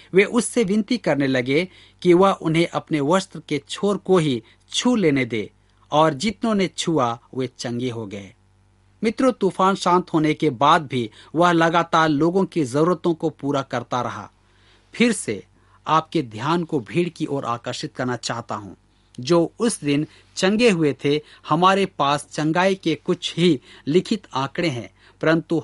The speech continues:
हजारों लोग हमारे प्रभु के द्वारा चंगे किए गए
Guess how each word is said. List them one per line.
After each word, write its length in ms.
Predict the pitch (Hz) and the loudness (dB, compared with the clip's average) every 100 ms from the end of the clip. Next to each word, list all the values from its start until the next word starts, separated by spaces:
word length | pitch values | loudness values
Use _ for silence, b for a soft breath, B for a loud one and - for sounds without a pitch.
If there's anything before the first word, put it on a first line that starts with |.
| - | -6
हजारों 560 | 127 117 170 180 180 143 | -10 -2 0 2 2 0
लोग 360 | 131 143 113 b b | 2 0 -2 b b
हमारे 320 | 143 147 143 139 | -2 2 2 0
प्रभु 340 | 147 147 170 | -4 -2 -4
के 160 | - 123 | -4 -4
द्वारा 360 | 120 120 113 b b - | -2 -2 -4 b b -8
चंगे 300 | 120 120 117 | -6 -6 -8
किए 240 | - 110 | -8 -8
गए 200 | 107 | -8